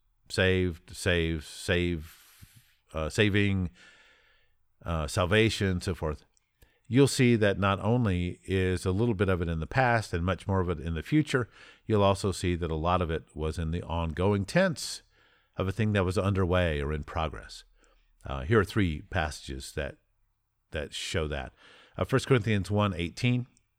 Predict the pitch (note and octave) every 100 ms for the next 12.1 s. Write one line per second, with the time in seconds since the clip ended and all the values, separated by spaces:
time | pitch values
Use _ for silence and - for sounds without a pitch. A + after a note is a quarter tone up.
0 | _ _ _ _ _ _ _ _ _ _
1 | - C#3 B2+ D3 C#3 A2 - A#2 B2 -
2 | F#2+ - A#2 G2+ A#2+ - G#2+ G2+ - G2
3 | D#2 G2 D#2+ D2+ - G2+ C3 _ - F#2
4 | - G2 G2+ F#2+ - A#2+ A2+ F#2 E2 D2
5 | C#3 E3 G#2+ E2 D#2 - - E2 D2+ F#2
6 | C#3+ _ _ _ _ _ _ - A2 F2+
7 | E2 - - C#2+ C2 C2+ - A#2 B2+ D#2+
8 | - _ _ _ _ _ _ _ _ _
9 | _ _ _ _ _ _ _ - G#2+ A#2
10 | G#2 G2 F#2 E2+ D#2+ _ _ _ - F#2+
11 | F2 G#2+ D#3 A#2+ F2+ D#2 B1 - - -